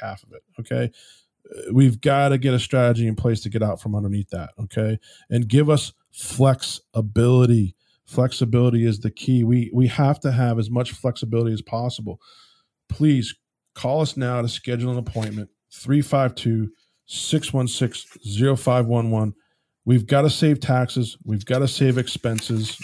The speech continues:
okay? I know, uh, you know, we're running out of time,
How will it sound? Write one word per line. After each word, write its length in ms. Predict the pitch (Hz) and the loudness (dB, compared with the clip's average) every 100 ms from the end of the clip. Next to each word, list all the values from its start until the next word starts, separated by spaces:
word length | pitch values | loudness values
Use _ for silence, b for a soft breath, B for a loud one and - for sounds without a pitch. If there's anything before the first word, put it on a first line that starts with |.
| - | -16
okay? 420 | 110 - 120 113 113 b b _ _ | -8 -2 -2 -2 -4 b b _ _
I 100 | 113 | -6
know, 460 | 117 135 139 135 123 - - - - | -2 0 0 0 -2 -4 -10 -14 -12
uh, 380 | 107 92 80 78 - | -10 -10 -12 -16 -18
you 140 | - 113 | -10 -10
know, 100 | 92 - - | -10 -16 -2
we're 160 | 131 117 | 0 2
running 320 | 127 143 139 | 4 2 2
out 160 | 135 | 2
of 100 | 127 | 2
time, 580 | - 135 131 135 135 139 | 0 0 2 0 -2 -6